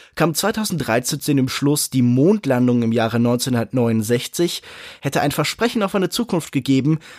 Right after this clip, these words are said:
das niemals eingelöst wurde. Die nasa hätte mit der Mondlandung die Geschichte ihrer zukünftigen Bedeutung geschrieben und hatte Astronauten ganz bewusst als die Cowboys an einer neuen Grenze dargestellt.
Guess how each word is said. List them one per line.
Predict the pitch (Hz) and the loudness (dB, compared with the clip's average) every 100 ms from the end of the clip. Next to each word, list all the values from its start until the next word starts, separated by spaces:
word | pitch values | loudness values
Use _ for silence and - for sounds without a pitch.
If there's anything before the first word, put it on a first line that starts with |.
| - | -14
das | - - | -8 0
niemals | 139 151 139 143 - | 2 4 4 0 -2
eingelöst | 123 135 120 92 85 - | 0 2 2 -2 -4 -8
wurde. | - - - - _ _ _ _ | -10 -10 -12 -16 _ _ _ _
Die | - | -2
nasa | 135 123 135 139 143 156 - - | 2 4 2 2 2 0 -6 -12
hätte | - 196 | -6 0
mit | 214 214 | 0 2
der | 170 | 4
Mondlandung | 147 165 139 143 156 151 | 6 4 4 2 2 2
die | 143 | 0
Geschichte | 127 - 160 170 - | -2 0 0 -2 -2
ihrer | 185 139 | -2 -2
zukünftigen | - 147 135 139 127 147 143 | -2 -2 0 -2 -2 -2 -2
Bedeutung | 160 151 120 120 107 | 0 2 2 2 -4
geschrieben | 98 - 107 107 120 120 - - - - | -8 -8 -6 -2 0 -2 -6 -20 -10 -4
und | 185 | -2
hatte | - | 2
Astronauten | 165 - 160 151 165 180 | 0 0 2 2 2 0
ganz | 135 139 - | 0 0 -2
bewusst | 147 131 165 - - | -4 0 2 0 -4
als | 127 | -4
die | - 120 | -6 -6
Cowboys | - 156 175 180 175 175 - - - | 0 2 2 2 0 -2 -8 -10 -10
an | 135 | -4
einer | 127 117 113 | 0 2 2
neuen | 120 123 131 | 2 2 2
Grenze | 139 120 123 - - | 0 0 -2 -2 -8
dargestellt. | - - - - - - - | -10 -10 -8 -8 -8 -10 -14